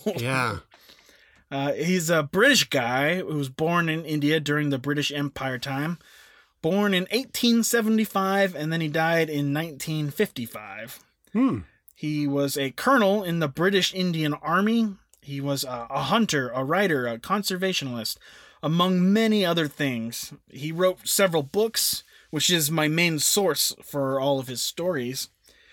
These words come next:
Speaker 1: And he was a big-time conservationist.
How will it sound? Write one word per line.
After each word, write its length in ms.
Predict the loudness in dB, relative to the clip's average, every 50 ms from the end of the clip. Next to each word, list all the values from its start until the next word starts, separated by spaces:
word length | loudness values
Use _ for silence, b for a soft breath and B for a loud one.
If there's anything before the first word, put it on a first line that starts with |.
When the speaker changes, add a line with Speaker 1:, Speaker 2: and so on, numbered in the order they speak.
| b b b b -10
Speaker 1:
And 280 | -8 -6 -4 -4 -2
he 120 | -2 -2 -2
was 120 | -2 -2
a 40 | -4
big-time 580 | -2 0 0 0 0 0 2 2 2 2 0 -2
conservationist. 1080 | -2 0 0 0 0 0 0 2 2 4 2 2 0 0 -2 -2 -4 -4 -6 -8